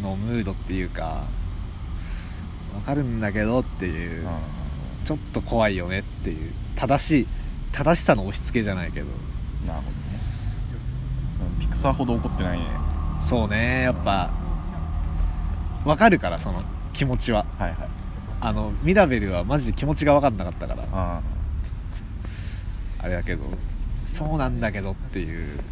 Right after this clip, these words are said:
Speaker 2: これは完璧だったみたいな映画って出会うの？ここ最近で。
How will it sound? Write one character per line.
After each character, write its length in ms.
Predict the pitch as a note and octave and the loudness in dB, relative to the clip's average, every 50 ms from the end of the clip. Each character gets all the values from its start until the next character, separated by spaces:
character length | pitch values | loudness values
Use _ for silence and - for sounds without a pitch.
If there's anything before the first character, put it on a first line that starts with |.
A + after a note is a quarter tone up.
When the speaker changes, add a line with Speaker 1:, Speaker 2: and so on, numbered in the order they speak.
| - - | -8 -8
Speaker 2:
こ 80 | - - - - - - D#2 | -10 -8 -8 -6 -6 -6 -8
れ 60 | D#2 | -8
は 60 | - - - - - - - - - - - - - - - - - - - - - - - - - - - - - - - - - - - - | -8 -8 -8 -6 -8 -8 -8 -8 -10 -10 -10 -8 -8 -8 -8 -6 -6 -6 -6 -6 -6 -8 -8 -8 -8 -6 -6 -6 -6 -4 -4 -2 -2 -4 -4 -2
完 200 | - - G3+ F3 - - | -2 -2 -2 -2 0 0
璧 160 | G#3 F#3 E3+ | 0 0 2
だ 100 | E3+ F3 | 2 0
っ 20 | |
た 180 | - - - G#2 | 0 0 0 0
み 120 | F#2 F#2 | 0 0
た 80 | F2 F2+ | 0 0
い 40 | E2 | 0
な 60 | E2+ | 0
映 140 | F2 F#2 F#2 | 2 2 2
画 100 | F2+ F2+ | 0 -2
っ 20 | |
て 380 | - - - - F2+ D#2+ C#2+ C2+ - - - - - | -2 -4 -4 -4 -4 -4 -4 -6 -6 -8 -8 -6 -2
出 140 | - G#2 A#2+ | 0 2 2
会 60 | C3+ | 2
う 20 | G#2+ | 0
の？ 40 | E2+ - - - - - - - - | -2 -4 -6 -6 -6 -6 -6 -6 -6
こ 100 | - G2 | -6 -4
こ 100 | F#2+ F#2 | -4 -2
最 180 | F2+ - D#2+ D#2 | -2 -2 -4 -4
近 220 | - - D2 D2 | -4 -4 -4 -4
で。 100 | C#2+ - | -6 -6